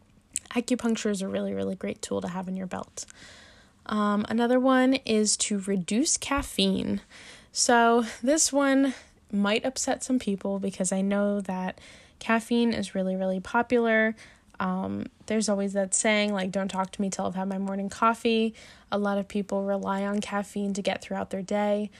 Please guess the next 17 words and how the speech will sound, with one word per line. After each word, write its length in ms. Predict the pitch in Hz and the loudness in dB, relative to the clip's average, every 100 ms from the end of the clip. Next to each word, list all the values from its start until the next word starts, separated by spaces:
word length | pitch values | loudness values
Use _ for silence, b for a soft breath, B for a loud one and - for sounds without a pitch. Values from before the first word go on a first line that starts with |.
| B B | B B
but 140 | - 214 | -4 -2
unfortunately, 540 | 214 277 302 - 262 | -2 -2 -2 0 0
caffeine 600 | 220 - 208 - 247 240 | 0 -2 -4 -4 -2 0
is 180 | 214 196 | 0 -2
a 40 | |
huge 560 | 185 - - 349 359 - | -4 -6 -6 -4 -4 -6
trigger 340 | - 190 190 | -2 -2 -2
for 180 | 185 196 | -4 -4
anxiety. 680 | 185 185 180 185 - 185 190 B B B B | -2 -2 -2 -4 -6 -8 -10 B B B B
Not 160 | 233 240 | 2 4
only 220 | 285 330 | 4 4
does 220 | 294 262 | 4 4
it 100 | 247 | 4
raise 240 | 214 208 202 | 2 2 2
your 100 | 196 | -2
heart 320 | - 185 - | -2 -2 -2
rate, 280 | 185 185 - | -2 -2 -4